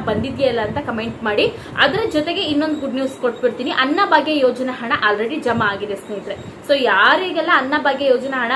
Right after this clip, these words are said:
ಬಂದಿಲ್ಲ, ಬಂದಿಲ್ಲ ಅಂತ ಡೌಟ್ ಇತ್ತು, ಹಣ ಬಂದಿದೆ. ದಯವಿಟ್ಟು ನಿಮ್ಮ ಫೋನ್ ನ ಚೆಕ್ ಮಾಡ್ಕೊಳ್ಳಿ, ಹಣ ಕ್ರೆಡಿಟ್ ಆಗಿದೆ. So ಅನ್ನಭಾಗ್ಯ ಯೋಜನೆ ಹಣ ಕ್ರೆಡಿಟ್ ಆಗಿದೆ, ಗೃಹಲಕ್ಷ್ಮಿ ಯೋಜನೆ ಹಣ ಬಂದೇ ಇಲ್ಲ ಅಂದವರು ಬಂದಿಲ್ಲ ಅಂತ ಕಾಮೆಂಟ್ ಮಾಡಿ. ಹಣ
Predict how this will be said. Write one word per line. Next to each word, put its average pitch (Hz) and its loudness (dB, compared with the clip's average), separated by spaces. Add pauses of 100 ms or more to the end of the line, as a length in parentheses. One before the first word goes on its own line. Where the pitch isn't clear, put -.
(120)
ಬಂದಿಲ್ಲ, 254 -2 (180)
ಬಂದಿಲ್ಲ 247 -4
ಅಂತ 240 -4 (100)
ಡೌಟ್ 262 0
ಇತ್ತು, 233 -2 (120)
ಹಣ 220 -2 (260)
ಬಂದಿದೆ. 240 -2 (160)
ದಯವಿಟ್ಟು 294 -2
ನಿಮ್ಮ 262 -2 (120)
ಫೋನ್ 247 -4
ನ 262 -2 (100)
ಚೆಕ್ 226 -8
ಮಾಡ್ಕೊಳ್ಳಿ, 240 -2
ಹಣ 208 -2 (160)
ಕ್ರೆಡಿಟ್ 247 -4 (100)
ಆಗಿದೆ. 220 -4 (440)
So 277 4 (160)
ಅನ್ನಭಾಗ್ಯ 254 -2
ಯೋಜನೆ 247 -2
ಹಣ 233 -4 (140)
ಕ್ರೆಡಿಟ್ 247 0
ಆಗಿದೆ, 247 0 (140)
ಗೃಹಲಕ್ಷ್ಮಿ 269 -2
ಯೋಜನೆ 240 -2
ಹಣ 226 -6 (220)
ಬಂದೇ 254 4 (100)
ಇಲ್ಲ 269 -2 (100)
ಅಂದವರು 247 0 (420)
ಬಂದಿಲ್ಲ 269 0
ಅಂತ 262 -2 (100)
ಕಾಮೆಂಟ್ 233 -6
ಮಾಡಿ. 302 -4 (120)
ಹಣ 226 -4